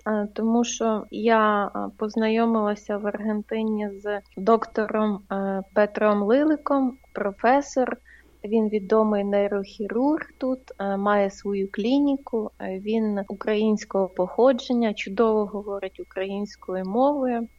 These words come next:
Також він, е, є почесним консулом України в провінції Буенос-Айрес і голова Української центральної ре-, репрезентації в Аргентинській Республіці. І, е,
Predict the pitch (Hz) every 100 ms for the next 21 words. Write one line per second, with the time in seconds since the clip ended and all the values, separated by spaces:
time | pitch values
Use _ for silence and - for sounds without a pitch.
0 | - - - - 226 220 233 - 208 220
1 | 220 220 202 196 196 214 214 214 208 -
2 | 240 233 226 214 - 220 233 233 226 214
3 | 208 202 208 196 208 208 233 233 226 -
4 | 208 214 226 214 - 202 214 208 202 196
5 | - 202 262 311 269 - - - - _
6 | - 214 214 208 214 196 196 202 226 233
7 | 220 - 208 233 254 - 220 202 - 202
8 | 214 214 233 233 208 208 - 214 214 202
9 | 208 214 202 220 240 240 240 214 208 208
10 | 202 214 226 - 226 208 208 - - 202
11 | 180 180 185 - 190 - _ _ - -
12 | _ _ 214 214 214 202